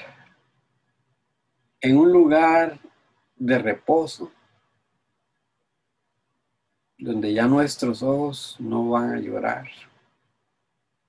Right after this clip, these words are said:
Y de una manera inexplicable para mí en este momento, los sufrimientos del alma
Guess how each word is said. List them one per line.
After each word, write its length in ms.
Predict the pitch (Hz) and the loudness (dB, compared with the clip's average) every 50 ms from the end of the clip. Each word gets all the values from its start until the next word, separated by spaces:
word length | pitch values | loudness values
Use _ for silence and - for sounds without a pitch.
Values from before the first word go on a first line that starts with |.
| _ _ _ _ _ _ _ _ _ _ _ _ _ _ _ _ _ _ _ _ _ - - _ _ _ _ _ _ _ _ _ _ _ _ _ _ _ _ _ _ _ _ | _ _ _ _ _ _ _ _ _ _ _ _ _ _ _ _ _ _ _ _ _ -20 -20 _ _ _ _ _ _ _ _ _ _ _ _ _ _ _ _ _ _ _ _
Y 160 | - 120 113 | -4 -4 0
de 140 | 110 117 113 | 0 2 2
una 200 | 120 135 156 160 | 2 2 0 0
manera 600 | 160 160 147 147 147 147 147 147 151 151 143 123 - 113 - _ - | 0 0 0 0 0 0 0 0 0 -2 -4 -6 -10 -18 -20 _ -6
inexplicable 800 | 123 123 117 110 - - - - 107 - - 127 131 135 135 135 | -4 -2 -2 -4 -6 -10 -12 -12 -10 -4 -2 0 0 0 0 -2
para 240 | - 127 120 107 104 | -2 -2 -2 -2 -4
mí 280 | 101 113 123 131 127 | -6 -8 -8 -8 -10
en 100 | 120 117 | -12 -12
este 280 | 113 - - - - - | -14 -14 -18 -16 -14 -12
momento, 680 | 107 104 104 104 123 147 147 143 131 _ - - 156 _ _ _ _ _ _ _ _ _ _ _ _ _ _ _ _ _ _ _ _ _ _ _ _ _ _ _ - - - _ - | -10 -8 -8 -8 -8 -8 -8 -10 -12 _ -16 -16 -16 _ _ _ _ _ _ _ _ _ _ _ _ _ _ _ _ _ _ _ _ _ _ _ _ _ _ _ -20 -20 -20 _ -10
los 240 | 127 123 127 117 117 | -4 -2 -2 -2 -2
sufrimientos 960 | - 123 113 113 117 110 113 117 120 120 120 - 131 123 - - - - - 117 | -4 -6 -4 -4 -2 0 2 2 0 0 -2 -6 -8 -10 -10 -12 -18 -16 -8 -6
del 180 | 113 110 110 | -4 -2 0
alma 500 | 120 135 139 123 104 92 82 80 - - | 0 0 0 -2 -4 -8 -12 -14 -16 -20